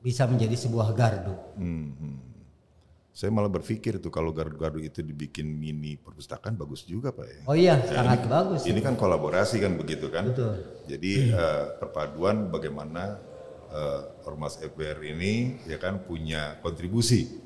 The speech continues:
Speaker 2: ya.
Speaker 1: Betul.
Speaker 2: Membangun minat baca kan begitu bagus Pak.
Speaker 1: Ya, saya kira itu menarik karena bisa membangkitkan,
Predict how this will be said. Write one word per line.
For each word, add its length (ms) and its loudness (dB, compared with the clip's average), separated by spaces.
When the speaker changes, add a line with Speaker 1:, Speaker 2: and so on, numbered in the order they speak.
Speaker 2:
ya. 160 -8
Speaker 1:
Betul. 320 -6
Speaker 2:
Membangun 640 0
minat 320 0
baca 320 8
kan 160 6
begitu 320 0
bagus 320 4
Pak. 80 -6
Speaker 1:
Ya, 240 8
saya 160 4
kira 240 4
itu 480 4
menarik 480 2
karena 560 4
bisa 240 6
membangkitkan, 1120 4